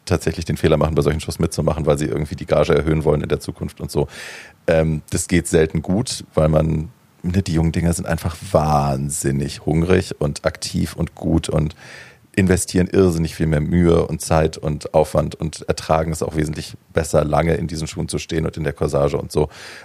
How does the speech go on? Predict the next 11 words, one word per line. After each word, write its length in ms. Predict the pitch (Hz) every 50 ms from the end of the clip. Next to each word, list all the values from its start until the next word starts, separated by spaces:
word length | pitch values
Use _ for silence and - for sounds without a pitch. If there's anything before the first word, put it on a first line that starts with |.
| - _ -
Und 280 | 87 87 85 80 -
das 140 | 90 85 -
Make-up 300 | 82 80 82 - 90 -
ist 100 | 78 -
lupenrein, 380 | - 78 - 85 - 80 78 78
die 100 | 80 78
Haut 180 | 78 73 71
ist 100 | - - -
straffer 340 | - - 73 - - 76 67
und 120 | 76 -
so. 180 | - 143 139